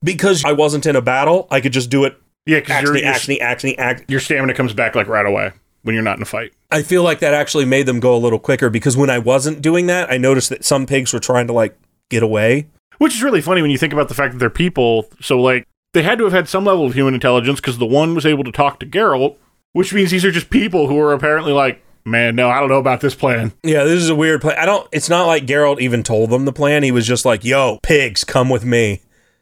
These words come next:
Speaker 2: I mean, I guess that's true. They could have been worried that he was gonna be like the bandits and just eat them or something.
Speaker 1: Especially with the town fool with them, who everyone thinks is definitely done something.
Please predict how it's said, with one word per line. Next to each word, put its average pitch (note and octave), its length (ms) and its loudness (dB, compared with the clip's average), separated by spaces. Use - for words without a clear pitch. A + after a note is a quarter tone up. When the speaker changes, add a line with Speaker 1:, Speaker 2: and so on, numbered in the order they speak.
Speaker 2:
I - 40 -14
mean, G3+ 100 2
I G3 60 4
guess F3+ 160 -2
that's E3 180 0
true. E3+ 220 2
They C3 80 2
could C#3 120 -2
have C3 60 0
been B2 160 0
worried C3+ 380 0
that A#2 160 -4
he C3 140 0
was B2 160 0
gonna A#2 180 -6
be D3+ 100 0
like C#3+ 160 2
the C3+ 80 -4
bandits C3 460 -2
and A#2+ 80 -6
just - 160 -6
eat C#3 160 -6
them A2+ 180 2
or A2 80 0
something. A2 460 -2
Speaker 1:
Especially E3 540 0
with D3+ 200 0
the B2 220 0
town D3+ 420 0
fool D3+ 560 0
with A2 220 -2
them, A#2 420 0
who C#3+ 240 0
everyone C#3+ 480 0
thinks D3+ 400 -2
is C3 460 0
definitely C3+ 920 -2
done C3+ 380 0
something. A#2 680 0